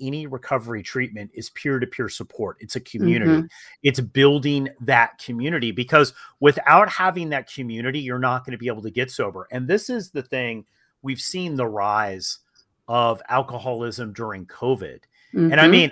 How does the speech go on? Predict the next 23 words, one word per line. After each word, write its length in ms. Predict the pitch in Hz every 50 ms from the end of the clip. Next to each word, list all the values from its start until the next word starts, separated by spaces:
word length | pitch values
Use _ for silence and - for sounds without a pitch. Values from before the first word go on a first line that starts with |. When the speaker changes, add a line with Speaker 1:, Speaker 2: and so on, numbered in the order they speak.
| - -
Speaker 1:
I'm 160 | 139 175 180
telling 340 | - - 185 185 220 208 160
you, 280 | 135 131 120 113 107 101 _ _ _ _ _ _ _ _ _ _ _ _
uh, 500 | 123 135 139 139 135 135 135 131 127 127 -
what 260 | - 117 113 147 165
a 40 | 170
great 240 | 143 143 156 151 127
marketing 420 | 127 127 135 139 - 131 123 117
thing, 180 | - 117 110 95
a 60 | 92
drug 260 | 92 - 123 120 123
to 80 | 120 127
cure 220 | 101 - - 139
alcoholism. 920 | 120 120 127 123 - 151 127 113 131 135 135 135 139 131 131 147 143 143 - _
Speaker 2:
No 280 | - 185 175 175 180 170
Speaker 1:
I 40 |
will 60 | 151 139
say, 40 |
Speaker 2:
kidding. 300 | 143 190 185 175 151 147 - -
Speaker 1:
I 60 | 147
don't 300 | 143 - 175 170 170 160
know 220 | 165 165 156 147 - _
anyone 720 | 160 170 190 202 196 156 127 131 123 117 113 110 104